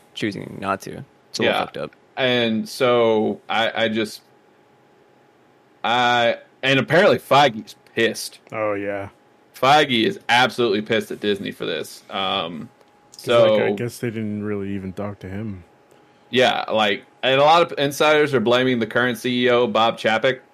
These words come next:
Speaker 2: for all this whole ordeal. Um, I never, I don't like him, really. I don't know his vibe. I don't like his vibe at all.
Speaker 3: Hmm.
Speaker 2: Like, Bob, Bob, Bob Iger was like, I don't
Speaker 1: Yeah.
Speaker 2: know.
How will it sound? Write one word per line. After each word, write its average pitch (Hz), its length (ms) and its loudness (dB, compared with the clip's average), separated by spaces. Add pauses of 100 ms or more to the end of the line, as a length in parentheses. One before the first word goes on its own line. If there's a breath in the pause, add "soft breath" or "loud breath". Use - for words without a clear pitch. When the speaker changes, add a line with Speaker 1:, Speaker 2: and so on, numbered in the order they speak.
Speaker 2:
for 127 180 0
all 123 120 4
this 123 180 -2
whole 135 420 -2 (400)
ordeal. 135 500 2 (520)
Um, 107 720 -2 (260)
I 180 80 -2
never, 190 260 2
I 165 60 -10
don't - 180 -12
like 87 200 -10
him, 98 220 -14 (140)
really. 104 360 -8
I 139 80 0
don't 160 80 2
know 143 240 2
his 135 180 -2
vibe. 123 480 2
I 113 80 4
don't 156 120 2
like 123 140 2
his 110 120 -2
vibe 113 340 0
at 101 80 -2
all. 110 320 -2 (380)
Speaker 3:
Hmm. 127 120 -14
Speaker 2:
Like, 143 220 4
Bob, 135 260 4
Bob, 131 280 4
Bob 131 220 6
Iger 135 380 4
was 117 160 -2
like, 107 280 2
I 202 40 6
don't 156 160 6
Speaker 1:
Yeah. 120 100 2
Speaker 2:
know. - 140 -10